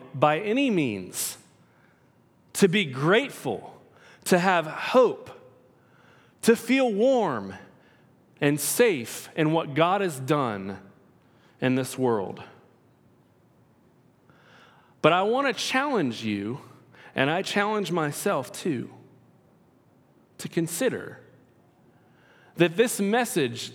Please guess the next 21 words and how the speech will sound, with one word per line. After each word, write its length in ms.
that 460
Emmanuel, 760
God 520
with 340
us, 480
has 240
entered 340
into 220
this 260
world 540
is 160
a 120
line 340
in 100
the 80
sand 460
and 180
a 60
call 320
for 240
us 540